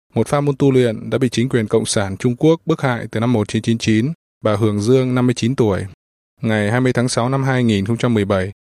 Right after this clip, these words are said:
bà Ngưu Kim Hoa, một bác sĩ trung y, đã bị bắt và bị tòa án quận Hải Châu kết án bốn năm. Bà có triệu chứng đau bụng trong thời gian thụ án ở nhà tù nữ tỉnh Giang Tô. Tháng sáu năm hai nghìn không trăm hai mươi mốt, bà được thả và một năm sau,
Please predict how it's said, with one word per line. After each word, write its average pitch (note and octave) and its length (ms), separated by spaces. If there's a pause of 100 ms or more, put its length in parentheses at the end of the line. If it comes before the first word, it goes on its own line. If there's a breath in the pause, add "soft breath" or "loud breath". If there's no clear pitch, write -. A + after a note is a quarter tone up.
(120)
bà G#2 220
Ngưu A#2+ 260
Kim B2 200
Hoa, A#2+ 360 (280)
một A2 100
bác B2+ 160
sĩ C3 180
trung B2+ 240
y, A#2+ 320 (120)
đã A#2+ 100
bị A#2 140
bắt C3+ 220 (160)
và A2 60
bị G#2+ 280
tòa G#2 200
án A2+ 160
quận B2+ 240
Hải G2 220
Châu A#2+ 320
kết - 180
án A#2+ 200
bốn A#2+ 180
năm. B2 260 (360)
Bà G#2+ 160
có B2+ 80
triệu A#2+ 220
chứng B2+ 220
đau C3+ 140
bụng B2+ 300
trong B2+ 140
thời G#2 180
gian A#2+ 260
thụ A#2 220
án G#2+ 240
ở C3 60
nhà G#2+ 200
tù G#2 220
nữ A#2 280
tỉnh G2+ 200
Giang A#2 200
Tô. A#2+ 360 (360)
Tháng B2+ 120
sáu C3 220
năm C#3 140
hai C3 180
nghìn G#2+ 240
không A#2+ 120
trăm B2 140
hai B2+ 100
mươi B2+ 140
mốt, D3+ 120 (320)
bà A2+ 120
được G#2 140
thả G2+ 300 (200)
và A2 80
một G#2+ 180
năm B2 200
sau, B2 340